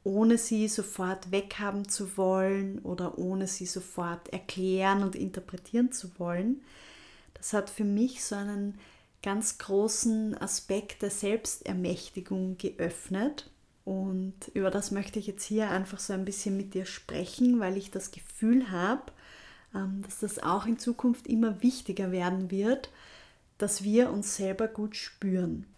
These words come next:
Weil vielleicht magst du für dich jetzt hier mal so hinspüren, wie sich die Welt, deine Umgebung rund um dich für dich anfühlt. Und ich für mich spüre da einfach, dass es, äh,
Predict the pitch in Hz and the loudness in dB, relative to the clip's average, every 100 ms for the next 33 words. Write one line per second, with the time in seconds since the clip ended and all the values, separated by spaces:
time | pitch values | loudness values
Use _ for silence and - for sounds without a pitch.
0 | _ _ _ 185 190 196 - - 180 202 | _ _ _ -4 0 0 -2 -2 -4 -2
1 | - 240 226 - 214 - 247 277 - 233 | -2 0 0 -2 -6 4 6 6 2 -2
2 | - 214 226 226 214 196 208 160 240 262 | -2 0 2 2 0 -2 -4 4 6 6
3 | - - - 202 214 226 233 214 214 214 | 2 -6 -2 2 4 6 4 4 2 0
4 | 208 214 202 - 202 190 190 185 202 240 | -2 -4 -6 -8 -8 -2 2 4 6 4
5 | 247 - - 180 185 190 185 - 180 208 | 2 -6 -4 -2 -2 -4 -4 -2 0 2
6 | 240 240 214 226 226 233 214 220 240 - | 6 6 6 6 6 6 4 2 2 0
7 | - - 185 208 302 160 196 - - 170 | -6 -6 -4 -6 -4 -4 -4 -6 -4 -4
8 | - - - _ _ - 190 226 - - | -6 -14 -20 _ _ -6 -2 -2 -2 0
9 | 208 208 226 - - - - 202 233 233 | 2 2 0 -4 -8 -6 2 4 4 4
10 | - 185 208 220 214 - 196 - 196 196 | 2 0 0 -2 -2 -4 -6 -2 -2 -2
11 | - - - - 185 180 185 | -4 -6 -10 -12 -10 -8 -8